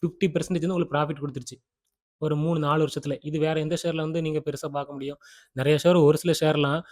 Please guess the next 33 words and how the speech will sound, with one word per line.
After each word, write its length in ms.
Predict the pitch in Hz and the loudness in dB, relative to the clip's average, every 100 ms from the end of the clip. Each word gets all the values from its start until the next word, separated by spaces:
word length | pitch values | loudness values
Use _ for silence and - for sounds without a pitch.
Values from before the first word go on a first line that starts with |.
| - _ - | -20 _ -2
கிணத்துல 280 | 147 180 160 | 0 4 4
போட்ட 180 | 160 165 | 4 2
கல்லாட்டம் 500 | 139 160 151 156 156 | 4 4 4 2 2
மூணு, 200 | 160 175 | 4 6
நாலு 160 | 165 | 8
வருஷம் 240 | 156 180 151 | 6 6 4
ஒரே 180 | 143 175 | 6 6
இடத்துல 240 | 165 156 | 4 -2
சுத்திக்கிட்டு 340 | 147 143 139 | -4 -6 -4
இருக்கு. 160 | 131 127 - | -4 -6 -4
அது 160 | 143 156 | 0 2
கூட 140 | 180 | 2
கம்பேர் 280 | 175 151 156 | 0 -2 -2
பண்றப்ப 380 | 143 135 120 147 180 _ _ _ | -2 -4 -2 -2 -2 _ _ _
இந்த 140 | 160 | 0
பி 160 | 165 180 | 2 2
ஜி 120 | 175 | 2
நோட்டு 200 | 180 143 | 0 0
ஷேர் 200 | 156 170 | 0 2
எவ்வளவோ 300 | 147 143 165 151 | 4 6 6 6
பெட்டர்னு 380 | 147 151 143 | 2 2 0
தான் 120 | 165 139 | 0 0
நான் 180 | 143 | 0
பார்க்குறேன். 340 | 139 131 143 170 _ _ _ _ - | -2 -4 -6 -12 _ _ _ _ 0
அது 180 | 143 147 | 4 4
உண்மைன்னா 480 | 160 196 208 185 185 233 - | 4 2 2 2 2 0 -4
நீங்க 180 | 165 180 | -2 -2
கமெண்ட் 320 | 165 147 160 | 0 0 0
செக்ஷன்ல 300 | 160 - 147 | -4 -2 0
மறக்காம 380 | 139 135 139 151 | 0 -2 -2 0
வந்து 160 | 147 151 | 0 0
கமெண்ட் 320 | 139 147 147 | 0 -2 -2
பண்ணிருங்க. 380 | 143 139 139 | 0 0 2